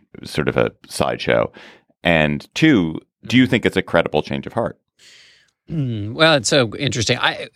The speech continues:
Speaker 2: I think they're related because Akhil Amar, in his case that he makes for Kavanaugh, um,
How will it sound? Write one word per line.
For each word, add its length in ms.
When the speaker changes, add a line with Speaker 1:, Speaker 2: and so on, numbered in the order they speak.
Speaker 2:
I 100
think 160
they're 120
related 420
because 840
Akhil 280
Amar, 280
in 120
his 120
case 260
that 100
he 60
makes 280
for 320
Kavanaugh, 560
um, 600